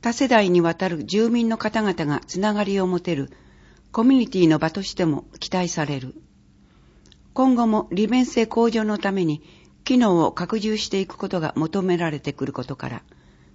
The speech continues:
一、太陽光パネルの導入、二、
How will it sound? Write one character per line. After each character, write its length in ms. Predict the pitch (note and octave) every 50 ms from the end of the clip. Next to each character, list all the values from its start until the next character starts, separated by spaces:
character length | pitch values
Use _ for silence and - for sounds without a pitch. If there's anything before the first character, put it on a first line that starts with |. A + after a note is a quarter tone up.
| - _ _ _ _ _ _ - -
一、 380 | F#3 E3+ - - G#3+ - - - - - _ _ _ _ _ _ _ _ _ _ _ _
太 200 | _ - B3 B3+
陽 200 | C4+ C4+ C4 B3+
光 240 | B3+ - A#3+ A#3 A3+
パ 160 | A#3 A#3 A#3
ネ 120 | G#3+ G3 E3+
ル 120 | D3 C#3+
の 140 | C3 B2+ C3
導 260 | B2+ D#3+ F3 F#3 F#3
入、 360 | F3 E3+ E3+ D#3+ D3+ - - - _ _ - _ _ _ _ - - _ _ _ _ _ _ _ _ _ -
二、 300 | - G#3+ A3+ A3 - -